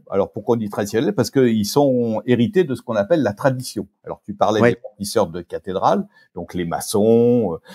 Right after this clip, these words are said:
Speaker 1: hein, donc, euh,
Speaker 2: Les tailleurs de pierre,
Speaker 1: les tailleurs
Speaker 2: et cetera.
Speaker 1: de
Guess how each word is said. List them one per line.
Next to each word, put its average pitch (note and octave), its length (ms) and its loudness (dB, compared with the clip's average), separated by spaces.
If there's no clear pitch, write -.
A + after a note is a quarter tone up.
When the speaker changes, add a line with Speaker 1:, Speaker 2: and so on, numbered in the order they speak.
Speaker 1:
hein, A2 240 2
donc, G2 400 -2
euh, F#2 540 2
Speaker 2:
Les G#2 120 -6
tailleurs G2+ 280 2
de G2 100 -2
pierre, A2 560 2
Speaker 1:
les G#2 60 0
tailleurs A#2+ 260 4
Speaker 2:
et - 20 -2
cetera. G#2 100 -4
Speaker 1:
de G#2 60 -4